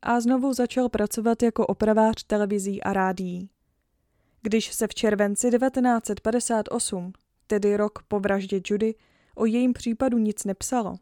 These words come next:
a vlastně ani o případu Shirley Bridgefordové, a vypadalo to, že po něm policie nepátrá, začal fotit modelky znovu. Tentokrát si našel pin-up modelku jménem Angela Rokas,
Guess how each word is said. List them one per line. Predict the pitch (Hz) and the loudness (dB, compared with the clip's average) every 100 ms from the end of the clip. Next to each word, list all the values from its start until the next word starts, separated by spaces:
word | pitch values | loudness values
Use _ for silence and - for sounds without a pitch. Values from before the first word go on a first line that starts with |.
| _ _ _ - | _ _ _ -8
a | |
vlastně | 208 208 208 - 220 220 | -2 0 0 -2 -4 -2
ani | 214 220 | -2 -2
o | |
případu | - - 214 226 | -4 -6 -2 -2
Shirley | 220 - 226 226 202 | -2 -2 -2 -2 -2
Bridgefordové, | 190 196 - 262 226 196 180 170 - _ _ _ _ - | -4 -6 -2 -4 -2 -6 -6 -8 -14 _ _ _ _ -4
a | 226 | 0
vypadalo | 247 277 277 269 262 | 0 2 2 2 2
to, | 262 | 0
že | 240 | -2
po | 247 | 0
něm | 262 262 | 2 0
policie | 240 233 240 240 | 0 -2 -2 -2
nepátrá, | 202 180 185 180 - 180 180 220 - _ _ _ _ | -4 -4 -2 -2 -2 -4 -4 -8 -12 _ _ _ _
začal | 240 269 - 277 | -4 -4 0 0
fotit | 262 240 - 233 214 | 2 0 0 -2 -2
modelky | 196 190 185 190 | 0 0 0 -4
znovu. | 190 202 185 190 _ _ _ _ _ _ _ _ - | -2 -2 -2 -8 _ _ _ _ _ _ _ _ -4
Tentokrát | 269 269 262 214 202 | -2 0 2 2 2
si | - 214 | -2 -2
našel | 208 - 214 | -2 -2 -4
pin-up | 208 240 240 214 | -2 0 0 -2
modelku | 202 196 190 196 202 | -4 -2 -2 -2 -2
jménem | 208 220 220 214 - | 0 0 0 -2 -4
Angela | 208 202 202 202 | -4 -2 -2 -2
Rokas, | 208 180 170 - | -2 -4 -8 -10